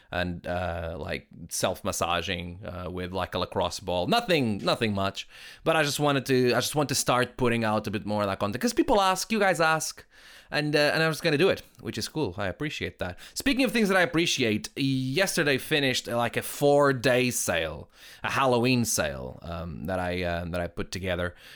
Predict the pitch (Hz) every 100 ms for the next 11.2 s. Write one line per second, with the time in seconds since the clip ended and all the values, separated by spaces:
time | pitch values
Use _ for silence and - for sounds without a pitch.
0 | - 101 95 98 - 143 117 - 123 110
1 | 113 131 123 120 113 - 120 117 113 104
2 | 98 - 101 120 107 123 120 - 107 104
3 | 101 98 - 92 92 90 87 87 - 92
4 | 90 92 92 98 139 135 127 127 123 120
5 | 117 - - - - 110 110 113 107 107
6 | - 110 101 95 95 - 104 101 95 98
7 | 95 90 95 92 104 98 92 95 104 101
8 | 101 98 92 110 - 190 127 139 139 135
9 | 127 127 - 117 107 107 101 - - 117
10 | 135 113 120 113 104 113 104 101 90 92
11 | 87